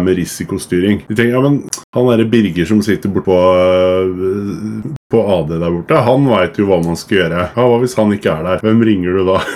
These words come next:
<laughs> Hvem snakker du med? Og så, og det er, det er en gjenganger overalt. Det er ikke,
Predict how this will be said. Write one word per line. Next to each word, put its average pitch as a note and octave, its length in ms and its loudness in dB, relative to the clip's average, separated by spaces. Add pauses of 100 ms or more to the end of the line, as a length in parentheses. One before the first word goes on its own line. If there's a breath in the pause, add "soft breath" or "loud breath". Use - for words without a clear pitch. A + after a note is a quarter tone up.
(120)
<laughs> D3+ 360 2
Hvem E3+ 180 4
snakker A2+ 460 0
du F2+ 100 0
med? G2 240 -2
Og G#2+ 80 -2
så, A#2 160 4 (640)
og A#2+ 160 -2
det C3+ 80 4
er, E3+ 240 4
det C3+ 140 4
er C3 80 4
en A2+ 100 4
gjenganger F#2 480 2
overalt. G#2 560 2 (200)
Det G#2+ 160 2
er G2+ 320 2
ikke, G2+ 280 0